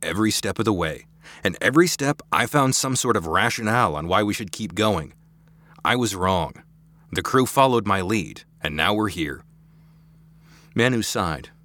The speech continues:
and walked to the easy chair across from Decker. He sat down,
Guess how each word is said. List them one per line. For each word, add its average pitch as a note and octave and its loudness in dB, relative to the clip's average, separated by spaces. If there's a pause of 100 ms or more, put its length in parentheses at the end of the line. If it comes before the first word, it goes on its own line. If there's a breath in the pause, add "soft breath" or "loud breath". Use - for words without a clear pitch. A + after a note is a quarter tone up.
and E2+ -4
walked A2 2
to - -4
the G2 -6
easy G#2+ -4
chair D#2 -2
across F2+ -2
from D#2+ -6
Decker. F#2+ -6 (680)
He - -2
sat A#2 -2
down, F#2+ -4